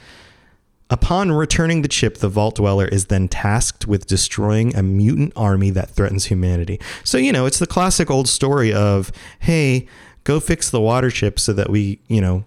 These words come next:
can survive in our vault still. Oh, by the way, there's an evil bad guy that wants to destroy the world." So, you know, it's just a regular story. Uh,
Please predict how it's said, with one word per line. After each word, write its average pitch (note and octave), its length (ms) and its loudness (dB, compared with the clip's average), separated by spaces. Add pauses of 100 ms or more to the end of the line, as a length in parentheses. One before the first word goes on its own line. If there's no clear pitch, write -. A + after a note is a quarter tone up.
(160)
can G#2 180 0
survive G#2 520 0
in G2 80 2
our F#2 100 2
vault G2 300 0
still. F2+ 480 -2 (280)
Oh, G3+ 180 2
by D#3 220 2
the C3+ 140 2
way, A#2+ 520 2 (380)
there's A#2+ 280 2
an C3 80 2
evil A2+ 180 2
bad G#2+ 260 0
guy G2 120 2
that F#2 160 0
wants F#2 180 -2
to - 80 -8
destroy F2 320 0
the E2 80 -4
world." D#2+ 320 -6 (460)
So, F#2 300 2 (200)
you F4 120 2
know, A2+ 260 2 (320)
it's - 80 -20
just - 220 -14
a - 60 -2
regular G2+ 280 2
story. G#2+ 380 0 (500)
Uh, A#2 220 0